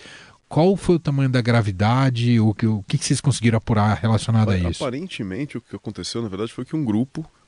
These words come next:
Speaker 2: é, invadiu um quartel em, no estado de Carabobo, é, com o objetivo de roubar armas. Eles não tentaram,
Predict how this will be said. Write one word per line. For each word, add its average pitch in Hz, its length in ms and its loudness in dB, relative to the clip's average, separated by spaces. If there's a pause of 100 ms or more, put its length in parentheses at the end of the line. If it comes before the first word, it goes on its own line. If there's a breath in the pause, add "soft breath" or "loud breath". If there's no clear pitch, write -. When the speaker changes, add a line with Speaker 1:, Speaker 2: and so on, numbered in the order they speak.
Speaker 2:
é, 90 540 -6
invadiu 95 480 -4
um 107 60 -6
quartel 98 540 -2
em, 85 300 -6
no 85 180 -8
estado 90 280 -6
de 90 100 -10
Carabobo, 95 540 -2 (920 soft breath)
é, 87 600 2
com 139 220 6
o 151 60 8
objetivo 139 300 0
de 143 60 0
roubar 120 340 4
armas. 82 360 2
Eles 82 160 -4
não 95 160 0
tentaram, 104 720 2